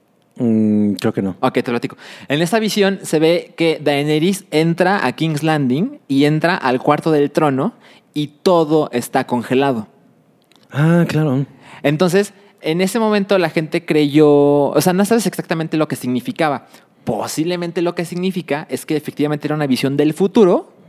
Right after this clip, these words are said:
Speaker 2: no era un sueño extraño, era una visión del futuro, porque el Night King ya tomó el trono, ya mató a Cersei, ya acabó con King's Landing, el trono ya está congelado y ahora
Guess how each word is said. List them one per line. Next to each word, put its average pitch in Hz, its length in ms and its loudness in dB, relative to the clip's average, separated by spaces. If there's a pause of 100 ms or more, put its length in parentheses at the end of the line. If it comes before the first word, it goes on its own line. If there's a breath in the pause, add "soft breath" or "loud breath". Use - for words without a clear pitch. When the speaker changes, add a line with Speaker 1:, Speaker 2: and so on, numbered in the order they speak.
(160)
Speaker 2:
no 165 100 2
era 190 80 2
un 196 80 2
sueño 175 200 -4
extraño, 165 440 -2 (240 loud breath)
era 151 120 0
una 175 100 0
visión 151 240 -2
del 170 100 -2
futuro, 180 440 -2 (420 loud breath)
porque 135 420 0
el 135 220 -4 (220)
Night 165 300 2
King 180 300 0
ya 160 220 4
tomó 180 360 2
el 170 140 2
trono, 143 400 2
ya 147 180 0
mató 156 340 2
a 151 100 2
Cersei, 147 600 0
ya - 140 -2
acabó 156 280 0
con 160 180 0
King's 165 220 2
Landing, 160 480 0 (240 loud breath)
el 120 220 0
trono 147 400 2
ya 139 120 0
está 135 200 -4
congelado 143 680 2 (300 soft breath)
y 113 140 -2
ahora 127 680 2